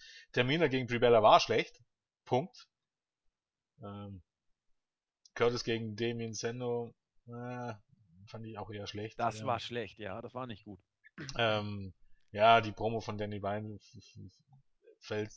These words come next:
Speaker 1: für mich Sports Entertainment unterhaltungstechnisch irgendwie da komplett raus. Ähm, ja, New Day war auch okay. Ähm, Cesaro gegen, äh, Big E war auch okay, fast schon gut. Äh, Blind Tag Players war dann richtig müllig. Promo von Bray Wyatt,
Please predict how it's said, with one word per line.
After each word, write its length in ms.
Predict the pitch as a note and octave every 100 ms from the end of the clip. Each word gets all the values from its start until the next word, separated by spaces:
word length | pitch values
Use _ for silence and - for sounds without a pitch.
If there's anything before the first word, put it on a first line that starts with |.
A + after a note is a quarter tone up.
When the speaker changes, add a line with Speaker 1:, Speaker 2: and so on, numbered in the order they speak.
| -
Speaker 1:
für 120 | - A2
mich 460 | A2+ - - -
Sports 380 | - - - -
Entertainment 560 | B2+ B2 A#2+ A#2+ A#2+ -
unterhaltungstechnisch 720 | G2+ G#2+ A2 - A2 A2 G#2+
irgendwie 240 | G#2 G#2
da 180 | G2+ G2+ F#2+ -
komplett 420 | G#2 G2 A2 -
raus. 400 | E2 E2+ - - _ _ _ _ _ _ _ _
Ähm, 400 | G2+ G2 G2 G2 G2
ja, 160 | G#2+
New 220 | G#2+ A#2+
Day 200 | D3 C3+
war 100 | A#2
auch 180 | B2 G#3+
okay. 340 | F#3+ F#3+ F#3 F3+ _ _ _
Ähm, 360 | C3 B2+ B2+ A#2 _ _ _ -
Cesaro 440 | G#2+ A#2 B2+ C3 A#2+
gegen, 760 | A#2 A#2 A2+ A2 G#2+ G#2+ A2 G#2+
äh, 80 | G#2
Big 180 | G#2
E 160 | A#2+ A#2
war 120 | A2
auch 160 | D3+ -
okay, 260 | - C3+
fast 220 | B2 B2+ -
schon 160 | A2+
gut. 280 | G#2+ D#3+ D#3+
Äh, 220 | A2+ A2 G#2
Blind 240 | - E3 E3
Tag 140 | C#3
Players 380 | A#2+ B2 A#2 G#2+
war 260 | A2 A2
dann 180 | G#2+ G#2+
richtig 280 | G#2 - A2+
müllig. 480 | G#2+ A2 A#2 A2 - _ - - - - -
Promo 280 | A#2+ D#3+ D#3
von 240 | C3+ B2+
Bray 160 | A#2+ A2+
Wyatt, 320 | A2 B2 A#2+